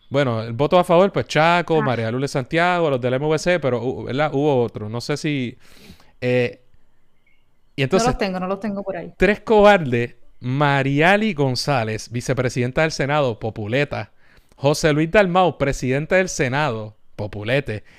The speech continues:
Speaker 1: y Javier Aponte
Speaker 2: Y esta es la
Speaker 1: Dalmau.
Speaker 2: mejor parte.
Speaker 1: Javier Aponte Dalmau, populete, que es coautor de la medida, ¿ok? Coautor de la medida, se ausentaron de la votación.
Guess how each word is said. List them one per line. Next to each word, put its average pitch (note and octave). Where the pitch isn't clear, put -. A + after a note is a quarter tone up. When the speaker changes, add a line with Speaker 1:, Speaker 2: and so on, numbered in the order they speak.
Speaker 1:
y B2
Javier C#3
Aponte D3+
Speaker 2:
Y A3
esta G3
es -
la A3+
Speaker 1:
Dalmau. G#3
Speaker 2:
mejor G#3
parte. G3
Speaker 1:
Javier D#3
Aponte E3
Dalmau, G3
populete, D#3+
que D#3
es -
coautor G3
de F3+
la F3+
medida, E3
¿ok? A2
Coautor E3
de D#3
la D#3+
medida, D#3+
se -
ausentaron C3+
de B2+
la A2+
votación. A2